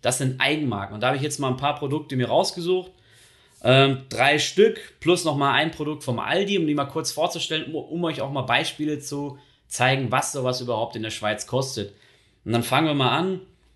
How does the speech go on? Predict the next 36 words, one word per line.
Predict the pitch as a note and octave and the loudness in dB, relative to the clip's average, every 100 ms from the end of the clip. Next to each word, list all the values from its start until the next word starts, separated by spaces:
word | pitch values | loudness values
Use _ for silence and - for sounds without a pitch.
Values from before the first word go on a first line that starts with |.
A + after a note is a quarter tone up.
| _ | _
mit | B2+ | 0
einem | B2+ C#3 C3+ | 4 4 2
Produkt, | - B2+ F3 F#3 - - - - _ _ _ _ | 0 4 6 4 0 -6 -8 -14 _ _ _ _
das | - G2+ | -6 0
ist | |
ein | A#2+ | 2
Drogerieartikel, | A#2 B2 A#2+ C#3 G3 F#3 - F#3 F#3+ F#3 F3+ - _ _ _ _ _ _ _ _ _ _ - - G#2 | 2 2 2 2 2 2 0 -2 2 2 2 -12 _ _ _ _ _ _ _ _ _ _ -20 -8 -2
ähm, | A#2 A#2 A#2+ | 0 0 -2
ist | B2 - - - | -4 -6 -12 -8
einfach | A2+ A2 G2+ | -6 -6 -8
Duschgel, | A2+ G#2+ G2 F#2 | -8 -8 -6 -4
oder? | F#2+ B2+ C3 - _ | -4 -4 -6 -14 _
Man | G#2+ | -8
sieht, | G#2+ C3+ | -4 -2
das | C3 | 0
habe | B2+ | 0
ich | B2 | -2
im, | A#2+ B2 | -4 -6
in | A#2 | -4
der | |
Migros-Gruppe | B2 F3+ E3 D#3+ E3 E3 D3 - _ _ | -2 0 -2 -6 -8 -8 -8 -12 _ _
gekauft. | C#3+ C3+ C3 D3 D3+ - _ _ _ _ - | -10 -2 4 4 4 -4 _ _ _ _ 2
M-Budget | B2 A#2+ C#3+ - F3 E3+ - - - | 2 6 4 4 2 0 -6 -10 -8
ist | C3+ C3 | -8 -6
die | D3 D3 - | -2 -2 2
eine | C3+ E3 | 2 2
Eigenmarke, | C#3+ D#3+ D#3 D3 D3+ D3 | 0 -2 -4 -6 -6 -6
es | C3 | -8
gibt | - C3 | -8 -10
nämlich | A2+ G2 | -10 -6
zwei | A#2 C3 | -2 0
Eigenmarken, | B2+ C#3+ C#3 C3+ A#2+ | 0 -2 -4 -6 -8
das | G#2+ | -10
ist | G#2+ | -8
eine | - C3+ D3 | -4 -2 -2
davon. | C3 D3+ C#3+ | -4 -4 -6